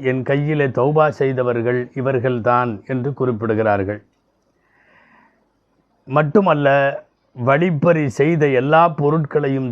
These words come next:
திரும்ப அவர்களிடத்திலே ஒப்படைத்துவிட்டு, அவர்களில் ஒன்றிரண்டு பேர் பின்னாட்களில் மிகப்பெரிய சூஃபியாக்களின் ஞானபாட்டையில் பெரிய மனிதர்களாக, மகத்துவமாக, ஷேகுகளாக அவர்கள் மிளிர்ந்தார்கள்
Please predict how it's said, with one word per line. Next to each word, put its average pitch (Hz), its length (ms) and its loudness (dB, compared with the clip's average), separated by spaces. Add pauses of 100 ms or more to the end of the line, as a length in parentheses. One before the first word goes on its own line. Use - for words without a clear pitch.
திரும்ப 175 420 0
அவர்களிடத்திலே 131 840 0
ஒப்படைத்துவிட்டு, 120 920 -2 (760)
அவர்களில் 156 640 0
ஒன்றிரண்டு 175 540 2
பேர் 190 220 2
பின்னாட்களில் 165 800 0
மிகப்பெரிய 156 720 0 (640)
சூஃபியாக்களின் 165 920 0
ஞானபாட்டையில் 139 920 0
பெரிய 156 300 0
மனிதர்களாக, 131 840 0 (580)
மகத்துவமாக, 170 720 2 (880)
ஷேகுகளாக 156 920 2 (100)
அவர்கள் 131 420 0
மிளிர்ந்தார்கள் 135 840 2